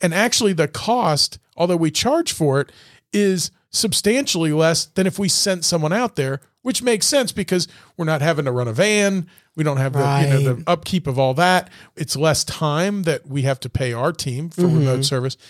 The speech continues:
Speaker 1: So it's really kind of a win-win for everybody.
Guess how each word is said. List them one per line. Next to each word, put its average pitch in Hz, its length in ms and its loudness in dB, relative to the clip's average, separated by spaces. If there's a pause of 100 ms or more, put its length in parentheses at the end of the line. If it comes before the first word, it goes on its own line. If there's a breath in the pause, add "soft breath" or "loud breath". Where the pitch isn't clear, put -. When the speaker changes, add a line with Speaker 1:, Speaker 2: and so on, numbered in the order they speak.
(220 loud breath)
Speaker 1:
So 208 200 4
it's 185 140 0
really 208 260 4
kind 180 220 -2
of 156 100 0
a 147 60 0
win-win 151 760 0
for - 240 -10
everybody. 120 840 -4